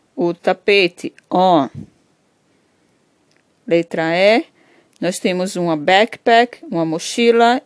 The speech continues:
e ela está vazia. Então, tem que procurar a frase que tem o nome mochila.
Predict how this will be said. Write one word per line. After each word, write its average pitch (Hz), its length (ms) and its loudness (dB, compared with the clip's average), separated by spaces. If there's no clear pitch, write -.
e 233 100 0
ela 247 120 2
está 240 260 0
vazia. 214 800 0
Então, 185 260 -4
tem 208 140 -4
que - 60 -16
procurar 208 400 2
a 202 40 -2
frase 202 400 0
que 233 100 -4
tem 233 160 0
o 214 60 0
nome 208 260 -4
mochila. 208 720 0